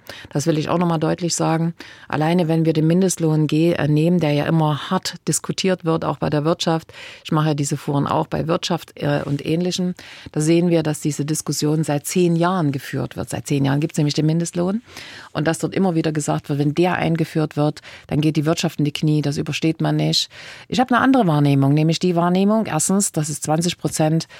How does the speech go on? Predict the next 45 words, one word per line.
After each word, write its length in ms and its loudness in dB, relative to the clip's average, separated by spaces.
der 100 0
Menschen, 480 4
äh, 280 2
davon 280 0
profitiert 640 -4
haben, 240 -2
dass 140 -2
es 100 -6
diesen 280 0
Min-, 280 0
Mindestlohn 480 0
gibt. 220 -2
Das 120 -2
ist 140 -4
eine 120 0
relativ 340 -4
große 400 -6
Zahl 260 -4
eben 180 -4
auch 140 -2
in 80 -2
Sachsen. 460 -4
Und 160 0
dass 160 0
das 180 0
dann 180 2
zur 180 -2
Wirkung 400 2
hat, 260 -2
dass 120 0
die 120 -2
Menschen, 320 2
wenn 140 2
sie 100 -2
ins 100 -2
Alter 340 0
kommen, 260 0
das 160 -4
erleben 440 2
wir 120 2
gerade 340 -4
anhand 340 -2
des 80 -6
demografischen 720 -2
Wandels, 520 0